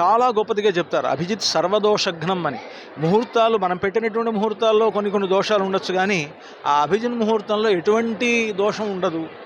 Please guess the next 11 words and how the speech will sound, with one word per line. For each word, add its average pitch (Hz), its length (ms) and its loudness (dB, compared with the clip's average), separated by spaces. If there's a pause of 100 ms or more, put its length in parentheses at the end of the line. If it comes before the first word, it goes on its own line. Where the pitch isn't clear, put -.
(260)
అది 139 140 -6
సహజంగానే 233 720 0 (100)
చాలా 202 160 2
గొప్ప 175 280 -2
ముహూర్తం 185 440 -4
అని 170 140 -6
చెప్పడం. 151 260 -2 (560)
కనుక 208 180 0
అలాంటి 190 500 2
ఆ 165 200 0
ముహూర్తంలో 190 800 0